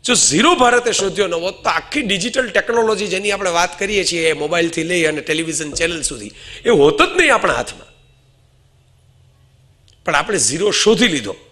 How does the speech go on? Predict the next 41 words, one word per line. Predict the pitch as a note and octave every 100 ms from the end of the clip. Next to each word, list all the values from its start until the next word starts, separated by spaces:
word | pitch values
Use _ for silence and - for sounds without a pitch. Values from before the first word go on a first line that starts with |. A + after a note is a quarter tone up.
| _ _ _ -
મેં | D#3+
કહ્યું | A#3 C4 F#3+
એમ, | A2 - - -
ઝીરો | - G#3 A#3+
શોધતી | - A3+ - D#4+
વખતે | D4+ - C#4+
આપણે | C#4
સમાજથી | C4+ B3+ C#4 C4+ C4+
આગળ | C4+ C#4 E3+
હતા, | - - - _ _ _ _ _ _ _ _ _ -
ઝીરો | A#3 C#4
શોધાઈ | - G#3+ C#4+
ગયા | C#4 C4+
પછી | C4+
આપણે | B3 B3
પાછા | B3 B3+
સૂઈ | E4+ E4
ગયા. | G#3 C#3
ઓલા | C3+
વિવેકાનંદ | E3+ F#3+ F#3+ F#3 G3
કહે | D#4
ને, | -
"ઉઠો, | E3+ E3+ G3 F3
જાગો, | E3+ F3 E3
જય | D#3+ F3+
પ્રાપ્તિ | F#3 F3+ F3+
તરફ | E3+ F3
આગળ | E3+ A#3 A#3
વધો." | E3+ A2
એટલે | F#2+ - - - G#3
બધા | A#3+
ઉઠે, | C#4 D#4+ G#3 F#3
જાગે, | E3 B3 A#3+ G3+
જય | F3 A#3+
પ્રાપ્તિ | A#3 A3+ B3
થાય | C#4 D4+
ને | F3+
પછી | G#3+
પાછા | D#4
સૂઈ | C#4+ G#4
જાય. | D4+ A2